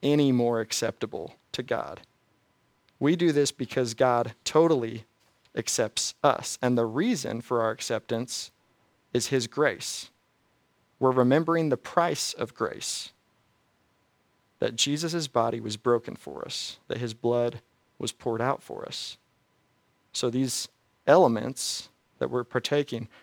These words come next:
are just symbols pointing to that reality. So what we're doing is we're saying that we rely on God's grace for our full acceptance by God. Nothing that we did,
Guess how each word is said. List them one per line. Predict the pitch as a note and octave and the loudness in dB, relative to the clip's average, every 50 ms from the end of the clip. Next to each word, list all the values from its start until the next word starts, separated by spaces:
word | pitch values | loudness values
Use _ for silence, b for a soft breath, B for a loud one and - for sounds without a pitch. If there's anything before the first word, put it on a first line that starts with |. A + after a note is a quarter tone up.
| b b b | b b b
are | B2 | 0
just | A#2 B2+ B2 - - | 2 2 2 0 2
symbols | - E3+ D#3+ D3+ - G#2 G2+ - | 2 2 2 2 0 -2 -4 -4
pointing | - - - C#3 C#3 C#3 C3+ B2+ | -6 -4 -2 0 0 2 0 -2
to | - B2+ | -2 0
that | A#2+ A#2+ A2+ - | 0 0 0 0
reality. | A#2+ A#2 A2+ A2+ A2+ - - - - - - _ _ _ _ _ _ _ _ _ _ _ _ _ _ _ _ _ _ _ _ _ _ _ _ _ _ _ _ _ _ - | -2 -2 -2 -2 -2 -4 -4 -6 -8 -10 -12 _ _ _ _ _ _ _ _ _ _ _ _ _ _ _ _ _ _ _ _ _ _ _ _ _ _ _ _ _ _ -8
So | - - C3 B2 A#2 A2+ | -4 0 2 2 2 2
what | - C3 C#3+ C#3 | 4 4 4 4
we're | D3 C#3+ | 4 2
doing | C#3 D3 D#3+ E3 D#3 | 2 2 2 4 2
is | C3+ - - | 0 0 0
we're | C3 B2 | -2 -2
saying | - - E3 D3+ D3+ D3+ C#3+ C#3 C3 - _ _ _ _ _ - | 0 2 2 2 2 2 0 0 -2 -6 _ _ _ _ _ 0
that | A#2+ A#2 B2 | 0 0 2
we | B2 E3 G3+ | 2 0 2
rely | G3 F3 C#3+ B2 A2+ A2+ A#2 A#2+ B2+ C3 _ _ _ _ _ _ _ _ _ _ - | 4 4 4 4 4 2 2 -2 -4 -8 _ _ _ _ _ _ _ _ _ _ 0
on | B2+ B2+ B2 | 0 2 4
God's | A#2+ C3 B2+ C3 B2+ - | 6 6 6 6 4 2
grace | - B2 A2+ A2+ A2 | 0 0 0 0 -2
for | - - B2 A#2 | -4 -2 0 2
our | A#2 A2+ A2 | 2 0 0
full | - - C3+ A#2+ A#2 | -2 -2 0 0 0
acceptance | A2+ - - B2 A2+ - - A#2 - | -2 -2 -2 -2 -2 -2 -4 -8 -6
by | - - A#2 A#2+ | -2 -2 -2 -2
God. | A#2 C3+ C3 C3 A#2+ | -2 -2 -4 -2 0
Nothing | A2+ B2+ C#3 D3 - D#3+ D#3 | 2 2 2 2 2 0 0
that | D#3 D3+ D3 C#3 | 0 0 -2 -2
we | C#3+ D3+ | -4 -4
did, | C#3 B2+ A#2+ A#2 A#2 A#2 A#2 B2 | -2 0 0 2 0 0 -2 -6